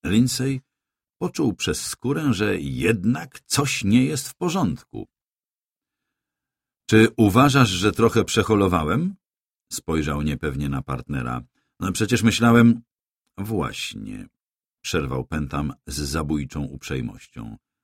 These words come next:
"Myślałeś. Nawet karty świadczą o tym, że myślałeś". Lindsay zrezygnował z obrony i zaczął znowu coś opowiadać. To był jego stały zwyczaj.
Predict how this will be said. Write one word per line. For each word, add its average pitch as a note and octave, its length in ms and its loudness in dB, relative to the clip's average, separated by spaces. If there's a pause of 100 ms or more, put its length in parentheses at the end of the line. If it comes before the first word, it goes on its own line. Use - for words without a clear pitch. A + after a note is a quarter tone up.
(280)
"Myślałeś. C3+ 1080 0 (440)
Nawet G#2+ 440 4
karty F2 680 2
świadczą A2+ 840 2
o D#2 120 -6
tym, F2+ 260 -2
że G2 140 -2
myślałeś". G#2+ 1000 0 (1120)
Lindsay D#2+ 640 -2 (360)
zrezygnował E2+ 840 0
z C2+ 60 -8
obrony F2 420 0
i E2 80 2
zaczął D#2 320 -6
znowu D2+ 300 -4
coś D2 300 -6
opowiadać. G#1 720 -12 (600)
To E3+ 220 -2
był A2+ 140 6
jego F#2+ 240 6
stały E2 360 2
zwyczaj. D2 520 -2